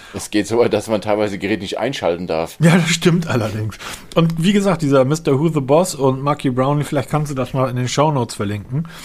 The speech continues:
Speaker 1: Na klar.
Speaker 2: Weil die haben mal ein Video zusammen gemacht, in dem sie erklären, was die Hersteller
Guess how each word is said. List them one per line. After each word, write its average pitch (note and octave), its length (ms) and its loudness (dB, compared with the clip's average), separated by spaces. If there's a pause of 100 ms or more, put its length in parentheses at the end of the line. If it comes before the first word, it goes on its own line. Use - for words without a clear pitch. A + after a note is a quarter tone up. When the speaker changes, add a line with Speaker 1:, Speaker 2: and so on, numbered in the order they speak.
Speaker 1:
Na F#3+ 100 0
klar. C#3+ 280 2
Speaker 2:
Weil B2+ 300 4
die C#3 220 -2
haben D#3 240 2
mal D3 160 2
ein C3+ 120 -2
Video D3 280 4
zusammen C3+ 420 -2
gemacht, G3 400 -2
in C#3+ 100 -2
dem C#3+ 220 2
sie D3 100 -2
erklären, C#3+ 640 0
was E3 160 0
die C#3 160 0
Hersteller C#3+ 680 0